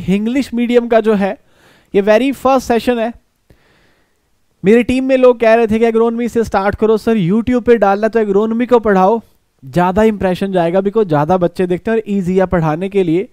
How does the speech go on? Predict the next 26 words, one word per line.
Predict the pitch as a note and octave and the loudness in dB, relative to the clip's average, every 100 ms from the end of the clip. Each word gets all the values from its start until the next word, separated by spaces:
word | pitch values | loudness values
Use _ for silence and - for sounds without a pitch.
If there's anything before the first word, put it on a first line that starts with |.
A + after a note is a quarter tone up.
| _ _ _ _ - | _ _ _ _ -6
मैंने | A#3 | -2
उनको | A#3 | 2
बोला, | A#3+ A#3+ | 4 2
"नहीं, | G3+ F3+ G3 D#3 - - - | 0 -2 -2 -4 -8 -8 -4
सब्जेक्ट | F3 G3 G3+ | 0 0 -2
वो | F3 G3+ | 0 2
पढ़ाऊंगा | G#3+ G3+ E3 F3 F#3+ F3 G#3+ _ _ - | 2 2 0 -2 0 -2 -2 _ _ -10
जो | C#3+ | -6
कंपैरेटिवली | G3 G3+ G3+ - G3+ G#3 A3 A#3+ | -4 -4 -6 -2 0 2 0 0
लोग | A#3 A#3 A#3 | 2 2 2
कम | A3+ A#3 | -2 -2
पढ़ाते | A3 G3+ E3 B2+ - B2+ | 0 0 2 0 -2 -8
हों, | A2 A2 - | -6 -10 -12
जिसकी | D3+ F3 - A3+ | -8 -6 -6 -6
वीडियोज़ | G#3 G3 A#3 | -4 -4 -4
कम | - A3 | -2 -2
अवेलेबल | G3+ F#3 F#3+ F#3 G#3+ | 0 0 -2 -2 0
हो," | |
because | A3 A#3 A#3 | -2 0 0
एग्रोनॉमी | G3+ F#3+ A3 A#3+ B3+ | 0 0 0 -2 -4
के | B3+ | -4
लिए | B3+ | -6
बहुत | G3+ F#3 G#3 G#3+ | -4 -4 -2 -2
सारी | G3 F#3+ | -2 0
वीडियोज़ | F#3 F3 F#3 D#3+ | -2 -2 -2 -2
हैं। | D3+ | -6